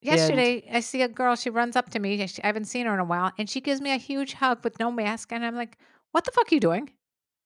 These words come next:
Speaker 1: I don't
Speaker 2: Oh.
Speaker 1: like that. I don't like that.
Speaker 2: It's like a complete amnesia that we're
Speaker 1: You're
Speaker 2: supposed to be social
Speaker 1: sixty-one years old. If
Speaker 2: distancing.
Speaker 1: I saw that, I would have screamed out, "You're sixty-one!"
Speaker 2: What, what did, I don't care if I'm thirty-one. You don't do that because we're
Speaker 1: You're,
Speaker 2: social
Speaker 1: you're high,
Speaker 2: distancing.
Speaker 1: you're much, you're much higher risk than I am.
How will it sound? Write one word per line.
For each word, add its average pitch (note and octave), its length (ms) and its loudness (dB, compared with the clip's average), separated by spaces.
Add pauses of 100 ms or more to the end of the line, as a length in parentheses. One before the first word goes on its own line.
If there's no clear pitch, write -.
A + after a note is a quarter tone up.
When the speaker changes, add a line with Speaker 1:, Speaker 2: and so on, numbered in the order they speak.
(300)
Speaker 1:
I - 40 -2 (160)
don't G#4+ 120 6
Speaker 2:
Oh. G4+ 80 4
Speaker 1:
like D3 180 -12
that. - 260 -14 (640)
I D#3+ 40 -8
don't F3+ 240 0
like D3+ 200 -6
that. - 260 -16 (220)
Speaker 2:
It's - 220 -2
like E4 140 6
a D#4 100 6
complete D4 540 2
amnesia C#4+ 640 4
that A3+ 100 6
we're A#3+ 100 6
Speaker 1:
You're G3 100 4
Speaker 2:
supposed C4+ 240 4
to C4 80 6
be C4 140 2
social B3+ 220 6
Speaker 1:
sixty-one C4 200 4
years C#4+ 240 2
old. F3+ 140 0
If F3+ 40 -10
Speaker 2:
distancing. E3 180 0
Speaker 1:
I G3 100 0
saw F3+ 300 -4
that, G3 140 -4
I F#3 60 -4
would F3 140 -4
have D#3+ 80 -8
screamed E3 400 -6
out, D3+ 160 -4 (240)
"You're F#3+ 100 -4
sixty-one!" C#4 920 -4 (400)
Speaker 2:
What, D#4 220 4
what F4+ 100 6
did, G#4 140 6
I - 200 4
don't C5+ 140 2
care G#4+ 100 6
if G4 80 6
I'm G#4 120 8
thirty-one. G#4+ 640 8
You A3+ 120 2
don't D#4+ 200 2 (180)
do D#4 240 6
that G3 360 6
because B3 260 0
we're B3 120 4
Speaker 1:
You're, G3 120 2
Speaker 2:
social D4+ 260 4
Speaker 1:
you're D4 80 2
high, - 40 2 (200)
Speaker 2:
distancing. F3 180 -2
Speaker 1:
you're F3 160 2
much, F#3+ 240 0
you're D#3 100 -6
much F#3 180 0
higher F3+ 220 0
risk D3+ 220 -4
than C#3+ 100 -4
I C3 120 -6
am. B2+ 120 -12